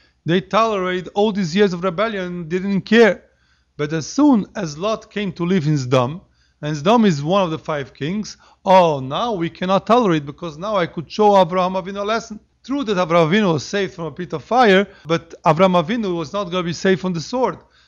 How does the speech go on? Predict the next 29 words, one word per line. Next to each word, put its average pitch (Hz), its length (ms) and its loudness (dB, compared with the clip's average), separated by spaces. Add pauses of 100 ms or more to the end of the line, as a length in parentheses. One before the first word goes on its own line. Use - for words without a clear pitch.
So - 160 -6
therefore, 190 800 2 (640)
Nimrod 175 640 2
decided, 190 640 -2
Amraphel 180 600 0
decided 190 520 -2
to 175 80 -16
fight 185 380 -4
against 165 580 2 (140)
Sodom 151 580 0 (100)
and 170 160 -2
eventually 175 520 -4
conquer 175 400 -6
Sodom. 156 420 4 (300)
And 156 80 -8
the 151 60 -6
Torah 208 200 -6
is 180 120 -8
telling 240 360 2
you 165 240 6 (320)
the 143 160 -6
main 185 400 -4
reason 185 380 2
that 147 180 0
he 160 80 -6
went 196 240 -4
to 185 80 -14
conquer 190 480 -8
Sodom 208 460 2